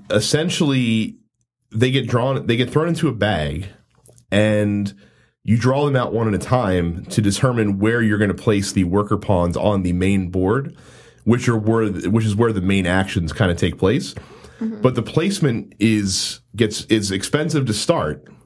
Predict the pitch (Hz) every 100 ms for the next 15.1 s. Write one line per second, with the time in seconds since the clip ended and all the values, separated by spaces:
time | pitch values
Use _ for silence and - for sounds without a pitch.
0 | - 104 101 143 143 120 95 98 95 87
1 | 101 78 69 - 107 98 98 - - -
2 | - 113 127 139 143 143 131 104 - 113
3 | 110 104 92 95 135 80 78 92 - -
4 | 107 110 101 - 95 113 131 117 92 90
5 | 95 90 82 - 95 95 123 110 107 95
6 | 95 107 101 85 - - - - 113 104
7 | 120 117 98 - 120 123 110 92 95 120
8 | 98 - 151 117 92 - 151 95 85 -
9 | - - - - _ - 110 143 143 135
10 | 127 123 104 120 135 127 123 113 - 127
11 | 127 107 92 95 92 92 87 87 87 -
12 | 135 135 98 104 95 92 87 - 95 90
13 | 95 92 85 - 104 - 90 82 110 87
14 | 87 92 151 123 104 - 165 165 131 98